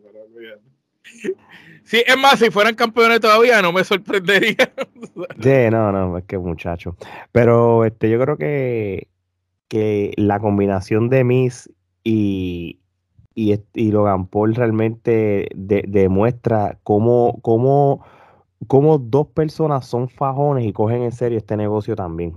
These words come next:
Speaker 2: Y
Speaker 3: Este
Speaker 2: con talento, demuestra en especial cómo dos personas con
Speaker 3: Ujú.
Speaker 2: talento real lucen bien.
Speaker 3: Sí, y lo, tú sabes, este, cuando se tiró el Triamigos y el Frog Splash, lo
Speaker 1: Sí, no.
Speaker 3: hizo me-, lo hizo mejor que, que un
Speaker 1: Mejor
Speaker 3: mon-,
Speaker 1: que
Speaker 3: que
Speaker 1: una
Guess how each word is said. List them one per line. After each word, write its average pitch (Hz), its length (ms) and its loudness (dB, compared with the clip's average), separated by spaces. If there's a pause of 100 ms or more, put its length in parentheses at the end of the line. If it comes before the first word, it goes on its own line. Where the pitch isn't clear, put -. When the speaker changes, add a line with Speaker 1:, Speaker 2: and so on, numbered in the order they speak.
Speaker 2:
Y - 60 -10 (140)
Speaker 3:
Este 190 40 2
Speaker 2:
con 90 220 0
talento, 185 520 0
demuestra 190 520 -2
en 214 80 -8
especial 202 480 -6
cómo 202 280 -6
dos 185 180 -4
personas 247 420 -4
con 107 180 2
Speaker 3:
Ujú. 101 100 2
Speaker 2:
talento 110 460 0
real 220 400 0
lucen 208 380 0
bien. 143 240 -6 (460)
Speaker 3:
Sí, 95 320 0
y 95 80 -6
lo, 92 320 0
tú 98 140 -6
sabes, 90 400 -2
este, 90 500 -2
cuando 92 380 -4
se 90 180 -4
tiró 92 300 0
el 117 140 -2
Triamigos 135 680 0
y 131 40 2
el 120 100 0
Frog 117 340 -4
Splash, 135 440 -2 (500)
lo 90 160 0
Speaker 1:
Sí, 87 60 2
no. 90 40 2
Speaker 3:
hizo 117 240 -2
me-, 117 160 -2
lo 107 220 2
hizo 104 200 0
mejor 123 360 0
que, 113 280 0 (140)
que - 100 -6
un 95 100 -4
Speaker 1:
Mejor 95 120 -2
Speaker 3:
mon-, - 40 -12
Speaker 1:
que 107 240 0
Speaker 3:
que - 60 -8
Speaker 1:
una 139 140 -6